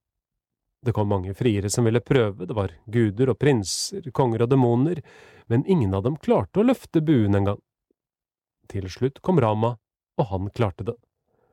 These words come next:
Rama og Sita ble straks forelsket i hverandre. De giftet seg og flyttet til Ayodhya. Kongen ville at Rama skulle overta tronen, men en av konene ville at en av hennes sønner skulle overta i stedet.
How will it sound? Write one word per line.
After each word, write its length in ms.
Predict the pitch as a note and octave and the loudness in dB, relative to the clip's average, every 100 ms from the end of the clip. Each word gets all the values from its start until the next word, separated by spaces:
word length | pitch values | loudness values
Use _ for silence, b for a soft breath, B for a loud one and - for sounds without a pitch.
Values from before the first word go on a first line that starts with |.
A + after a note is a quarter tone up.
| _ _ _ _ _ _ _ _ _ _ _ _ _ - | _ _ _ _ _ _ _ _ _ _ _ _ _ 0
Rama 320 | C#3+ D3+ D3+ F3 | 2 2 2 0
og 40 | D3 | 0
Sita 360 | C#3 A#2+ - C3 | 2 2 2 0
ble 160 | A#2 A#2+ | 0 0
straks 460 | - B2+ - - | 0 -2 -2 -6
forelsket 480 | - A2+ G2 - G2+ | 0 0 0 -4 -2
i 60 | G#2+ | 0
hverandre. 400 | G#2 G2 F2 - _ _ _ _ _ G#2 | 0 -2 -6 -12 _ _ _ _ _ 0
De 140 | G#2 | 0
giftet 340 | - - G#2 | -2 -8 -10
seg 240 | - B2+ E3 | -6 -6 -4
og 100 | G2 | -6
flyttet 400 | - A#2 - B2 | -2 -2 -2 -4
til 220 | A#2 F#2+ D#2+ - - | -4 -4 -6 -14 -4
Ayodhya. 560 | G#2 G#2 E2+ G#2 A#2+ E3 - _ _ _ _ _ _ _ _ _ _ | -2 -2 -2 0 2 0 -6 _ _ _ _ _ _ _ _ _ _
Kongen 280 | G#2 F#2 C3+ | -6 -4 -2
ville 160 | B2+ G#2 | -2 0
at 80 | |
Rama 320 | G#2+ F#2+ G#2 A2+ | 0 0 0 -2
skulle 280 | - A#2+ | -2 0
overta 360 | C3+ G2 G2 C3 | 2 0 -2 -4
tronen, 580 | - D#3+ C3+ C3 A3 E3 | -2 2 2 2 0 0
men 180 | A2+ A2 F2+ - | 2 0 -4 -6
en 220 | A2 G2+ | -4 -2
av 100 | A#2+ - | -2 2
konene 400 | D#3 A2+ E3+ A#3+ | 2 4 2 2
ville 200 | C3+ A2 | 2 0
at 120 | - A#2+ | -2 -2
en 240 | G2+ A#2 | 0 2
av 60 | C#3 | 2
hennes 240 | A#2+ A2 | 2 2
sønner 440 | - F3+ A2+ F3 A2+ | 2 2 2 2 -2
skulle 300 | - A#3 A#3+ | -4 0 0
overta 300 | D#3+ G#2+ B2+ | 0 0 0
i 80 | A#2+ | 0
stedet. 340 | B2 G#2+ A#2 | 0 -2 -2